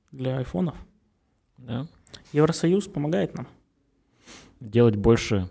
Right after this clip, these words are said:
Speaker 2: импортозамещающих странных магазинов.
Speaker 1: Да.
Speaker 2: Класс.
Speaker 1: Класс. Ну, это полезно для нас. Считаю, что Евросоюз нам поможет.
Speaker 2: Да. Едем на этом дальше. Не только это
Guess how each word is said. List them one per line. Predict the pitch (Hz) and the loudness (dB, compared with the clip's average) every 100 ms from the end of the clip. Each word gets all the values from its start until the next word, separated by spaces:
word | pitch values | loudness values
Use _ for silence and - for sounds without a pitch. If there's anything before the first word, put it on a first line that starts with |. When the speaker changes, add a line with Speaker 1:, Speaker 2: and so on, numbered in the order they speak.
| - | -8
Speaker 2:
импортозамещающих | 104 - 95 98 90 110 104 98 95 | -8 -4 -2 -2 -2 2 2 2 -2
странных | - 98 90 | -2 -2 0
магазинов. | 92 92 87 87 82 - - - | -2 -2 -2 -4 -6 -10 -20 -14
Speaker 1:
Да. | 135 123 - _ _ _ _ | -10 -10 -10 _ _ _ _
Speaker 2:
Класс. | - 82 - - _ - | -14 -12 -14 -20 _ -12
Speaker 1:
Класс. | 131 123 - _ _ _ _ _ _ _ _ - | -10 -10 -12 _ _ _ _ _ _ _ _ 0
Ну, | 156 | 2
это | 143 | 4
полезно | 139 139 175 156 | 4 4 4 2
для | 131 | 0
нас. | 120 123 - _ _ _ _ - - | -2 -6 -14 _ _ _ _ -20 -10
Считаю, | - 151 147 143 | -4 0 2 0
что | - - 139 | -2 -8 -6
Евросоюз | 131 139 139 - 143 - | -2 -2 -2 -4 -6 -6
нам | 131 | -6
поможет. | 131 127 143 - _ _ _ _ - - _ _ _ _ _ _ | -6 -6 -10 -16 _ _ _ _ -20 -20 _ _ _ _ _ _
Speaker 2:
Да. | - 98 - - - | -14 -14 -14 -20 -8
Едем | 127 131 | -2 2
на | 117 | 2
этом | 117 110 | 4 2
дальше. | 120 151 - - - - _ - | 4 2 0 -6 -8 -20 _ -2
Не | 120 | 4
только | 156 151 131 | 6 4 6
это | 123 127 117 98 | 6 6 4 0